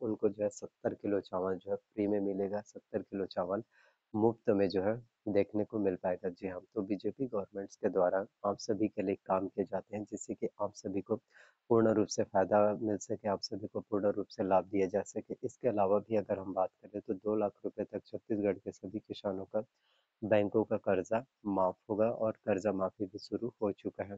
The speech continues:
इसके अलावा भी अगर हम देखें, तो किसानों का जो चौथी किस्त का बोनस का राशि है, जिसको, जिन-, जिस चीज़ को लेकर काफ़ी किसान जो परेशान रहते हैं कि हमें धान के जो है, चौथी किस्त के बोनस का राशि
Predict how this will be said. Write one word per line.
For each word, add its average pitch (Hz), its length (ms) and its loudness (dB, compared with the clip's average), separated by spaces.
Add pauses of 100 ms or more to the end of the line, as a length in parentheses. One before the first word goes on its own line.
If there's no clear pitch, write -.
(300)
इसके 113 260 2
अलावा 104 300 4
भी 110 180 -2
अगर 104 200 2
हम 104 140 0
देखें, 104 300 -6
तो - 560 -14
किसानों 104 480 2
का 110 120 2
जो 104 160 0
चौथी 95 400 -4
किस्त 107 300 -6
का 101 140 -6
बोनस 101 380 0
का 107 140 -2
राशि 95 320 -2
है, 104 160 0 (840)
जिसको, 107 560 2 (300)
जिन-, 107 240 -6 (160)
जिस 107 300 -2
चीज़ 113 160 2
को - 140 -2
लेकर 101 320 0 (580)
काफ़ी 113 220 -2
किसान 107 380 4
जो 104 120 4
परेशान 98 440 -2
रहते 101 260 -4
हैं 95 120 -2
कि 113 80 -4
हमें 101 380 -2 (840)
धान 98 340 2
के 95 120 -2
जो 98 120 0
है, 98 80 2
चौथी 101 380 -2
किस्त - 280 -8
के - 140 -12
बोनस 101 360 -2
का 110 120 -4
राशि 95 320 -6